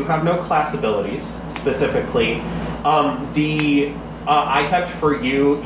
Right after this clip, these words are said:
Speaker 2: your unarmed strike, but everyone has an unarmed strike. Uh,
Speaker 1: Yeah.
Speaker 2: and your, um, or I actually didn't even include that on your attack.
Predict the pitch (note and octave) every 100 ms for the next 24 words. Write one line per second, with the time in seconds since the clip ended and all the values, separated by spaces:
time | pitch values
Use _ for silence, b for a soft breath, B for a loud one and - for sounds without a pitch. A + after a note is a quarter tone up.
0 | C3 B2+ B2+ B2+ B2 B2 B2 - - -
1 | - - - C3+ C#3 C3+ C3 A#2+ - -
2 | C3 C#3+ - C#3 A#2 A#2+ B2+ C3+ C#3+ C3+
3 | C#3 C3+ C3+ C#3 C#3 - - C#3 D3 -
4 | - - D#3 B2+ A#2+ A#2 A#2+ B2 A#2+ A#2
5 | A2 C3+ D3 D3+ D3+ D#3+ D#3+ - B B
6 | B B B - - - C3 C3 B2+ A#2
7 | A2+ A2 A2 - - - - - - -
8 | D#3 C3+ D3+ E3+ E3+ E3 C3+ C3 B2+ A#2+
9 | A2+ A2 - A#2 G2 G#2+ A2 G#2+ F#2+ F#2
10 | - G2+ G2+